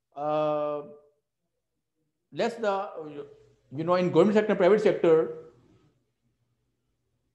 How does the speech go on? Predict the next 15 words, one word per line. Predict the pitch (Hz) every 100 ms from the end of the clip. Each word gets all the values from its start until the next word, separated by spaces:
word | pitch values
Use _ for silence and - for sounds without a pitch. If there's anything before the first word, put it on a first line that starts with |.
| _ _ _ _ _ _ _ _ _ _ _ _ _ _
the | 127
fee | 147 202 214
should | 196 180 165 - _ _ _ _ _ _ 110
be | 131
less. | 160 185 208 - - - _ _ _ _ _ _ _ _ _ _ _ _ _ _ _ _ -
Many | 160 190
schools | - 190 196
are | 196
required. | 185 190 190 214 226 - - - - _ _ _ _ _ _ _ _ _ _ _ _ _
Many | 131 180 196
colleges | 165 175 180 190
are | 196
required. | 185 175 185 190 208 - - - _ _ _ _ _ _ -
Many | 143 190 196
uni-, | 170 170 170 170